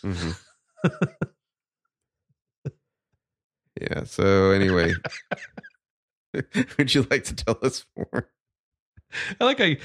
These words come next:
Speaker 2: you learn something <laughs> about things there watching that movie.
Speaker 1: I was, like, thirteen when I saw that movie.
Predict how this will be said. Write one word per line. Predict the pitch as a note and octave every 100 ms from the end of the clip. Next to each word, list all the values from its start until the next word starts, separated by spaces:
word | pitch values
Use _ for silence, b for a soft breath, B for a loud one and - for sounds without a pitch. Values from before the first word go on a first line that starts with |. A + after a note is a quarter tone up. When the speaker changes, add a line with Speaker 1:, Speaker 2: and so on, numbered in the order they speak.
| B -
Speaker 2:
you | B2
learn | C3+ D3
something | C3+ C3+ A#2+ G#2+ A#4+
<laughs> | - - - -
about | -
things | F3 D#3 D3
there | D3 C3+ C#3+
watching | E3 - C#3+
that | C3 B2+
movie. | B2+ A#2 A#2 G2+ B
Speaker 1:
I | C#4
was, | E4 C4+
like, | B3+ A3 - -
thirteen | F3+ E3+ - D#3 C#3+ G#2+
when | G2+
I | F2
saw | - - - -
that | -
movie. | A#2 - -